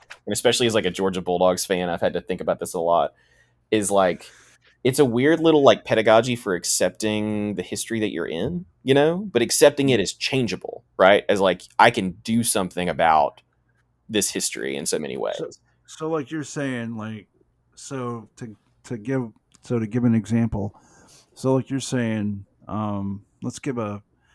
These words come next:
Speaker 2: we're both Atlanta United fans. So
Speaker 1: Yeah.
Speaker 2: let's say,
Speaker 1: There
Speaker 2: like,
Speaker 1: you go.
Speaker 2: because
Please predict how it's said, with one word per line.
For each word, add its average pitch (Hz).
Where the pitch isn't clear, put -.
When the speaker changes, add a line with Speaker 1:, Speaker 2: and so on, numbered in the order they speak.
Speaker 2:
we're 208
both 165
Atlanta 123
United 101
fans. 65
So -
Speaker 1:
Yeah. 135
Speaker 2:
let's 156
say, 143
Speaker 1:
There 135
Speaker 2:
like, 120
Speaker 1:
you 78
go. 143
Speaker 2:
because 151